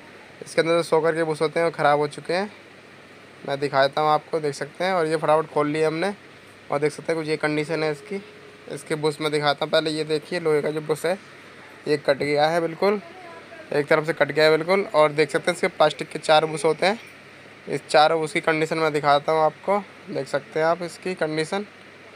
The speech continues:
देख सकते हैं इसका बुश बिल्कुल ख़राब हो चुका है ये, और ये बिल्कुल देख सकते हैं कट चुका है बुश। और मैं सारे बुश दिखाता हूँ आपको लाइन बारी से। देख सकते हैं पहला बुश ख़राब है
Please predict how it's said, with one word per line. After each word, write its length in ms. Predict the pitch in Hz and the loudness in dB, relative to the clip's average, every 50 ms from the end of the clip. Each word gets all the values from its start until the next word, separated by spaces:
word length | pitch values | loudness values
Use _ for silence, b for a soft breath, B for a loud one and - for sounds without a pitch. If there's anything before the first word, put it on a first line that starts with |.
| - - - - - - - | -20 -20 -20 -20 -20 -18 -14
देख 100 | - - | -12 -12
सकते 260 | - - - - - 160 | -12 -12 -10 -6 -2 -2
हैं 60 | 160 | -2
इसका 200 | 151 - - 165 160 | -2 -2 -2 -2 0
बुश 180 | 151 160 156 151 | 0 0 -2 -2
बिल्कुल 300 | 147 151 147 151 160 156 | -4 -8 -6 -6 -8 -6
ख़राब 280 | 156 156 151 147 151 | -2 2 2 2 2
हो 100 | 151 151 | 2 -2
चुका 280 | 147 - - 151 160 160 | -4 -6 -6 -2 0 0
है 120 | 160 165 | 0 0
ये, 160 | 170 185 202 190 - - - - - - - - - - - - - - - - - | -2 -4 -6 -8 -12 -18 -20 -20 -20 -20 -20 -20 -20 -20 -20 -20 -20 -20 -20 -16 -8
और 200 | - 143 139 143 143 | -2 2 2 2 2
ये 180 | 143 147 151 | 2 0 0
बिल्कुल 320 | 147 147 147 143 - - 147 | 0 -2 -4 -8 -8 -4 -2
देख 140 | 151 147 - | -2 -2 -2
सकते 260 | - - - - 165 | -6 -12 -6 -4 -2
हैं 120 | 165 156 151 - | -2 -2 -2 -4
कट 80 | 147 139 | -6 -6
चुका 280 | - - 147 143 147 | -6 -10 -8 -4 -2
है 80 | 143 143 | 0 0
बुश। 280 | 147 151 165 170 - - - - - - - - - - - - - - - - - - - - - - - - | 0 -2 -4 -4 -6 -12 -20 -20 -20 -20 -20 -20 -20 -20 -20 -20 -20 -20 -20 -20 -20 -20 -20 -20 -20 -20 -18 -10
और 220 | - 143 139 139 139 | -2 0 2 2 2
मैं 120 | 143 147 | 2 0
सारे 260 | 147 - 143 147 151 | 2 2 4 4 2
बुश 140 | 151 151 147 147 | 2 -2 -4 -4
दिखाता 320 | 151 147 147 139 - 156 | -2 0 0 0 0 -2
हूँ 80 | 156 151 | -2 -2
आपको 340 | 151 147 - - 180 196 190 - - - - - - - - | -2 -4 -4 -6 -6 -6 -6 -10 -18 -20 -20 -20 -20 -10 -4
लाइन 200 | 151 143 147 147 | -4 -2 -2 0
बारी 220 | 147 147 147 147 147 | 0 0 0 -2 -2
से। 100 | 147 180 | -4 -8
देख 760 | 185 190 - - - - - - - - - - - 143 135 | -12 -12 -14 -20 -20 -20 -20 -20 -20 -20 -16 -10 -8 -8 -8
सकते 160 | - - - | -6 -4 -4
हैं 80 | 175 165 | 0 2
पहला 200 | - 156 151 160 | 2 4 4 4
बुश 180 | 160 160 156 - | 2 0 0 0
ख़राब 300 | - 151 151 151 156 170 | 2 4 4 4 4 2
है 120 | 190 202 | 0 -2